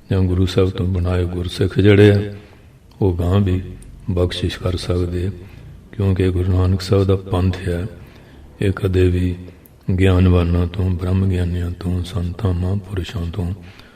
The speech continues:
ਸੂਰਮੇ, ਦਾਨੀ, ਪਰਪਕਾਰੀ, ਕੁਰਬਾਨੀ ਵਾਲੇ, ਜਪੀਆਂ ਤਪੀਆਂ ਤੋਂ ਖਾਲੀ ਨਹੀਂ ਹੋ ਸਕਦਾ ਹੈ,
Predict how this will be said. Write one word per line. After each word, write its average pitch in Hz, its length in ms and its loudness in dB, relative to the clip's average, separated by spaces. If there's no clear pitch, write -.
ਸੂਰਮੇ, 92 680 2
ਦਾਨੀ, 90 580 -2
ਪਰਪਕਾਰੀ, 92 960 0
ਕੁਰਬਾਨੀ 92 560 2
ਵਾਲੇ, 90 380 0
ਜਪੀਆਂ 92 500 2
ਤਪੀਆਂ 92 540 0
ਤੋਂ 90 300 0
ਖਾਲੀ 95 340 4
ਨਹੀਂ 85 160 -2
ਹੋ 80 160 -6
ਸਕਦਾ 80 520 -6
ਹੈ, 76 160 -10